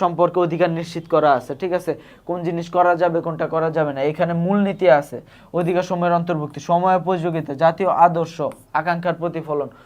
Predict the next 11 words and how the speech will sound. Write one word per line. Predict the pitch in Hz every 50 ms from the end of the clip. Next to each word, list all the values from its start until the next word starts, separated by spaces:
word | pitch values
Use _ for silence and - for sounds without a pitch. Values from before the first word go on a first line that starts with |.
| - - - - -
উত্তম | 190 190 - - - 214 196 190 180 -
সংশোধন | 196 175 175 170 180 170 160 170 165 165
পদ্ধতি, | 170 170 156 160 151 - 156 - - 170
এইগুলো | 165 160 180 190 196 190 190
তুমি | 196 196 - - 202
এইভাবে | 208 185 175 196 175 165 190 175
না | 180 180 170
দিয়ে | 165 180 180 160
যদি | 170 175 170 165 170
তুমি | 165 165 170 160
এইভাবে | 156 156 156 151 185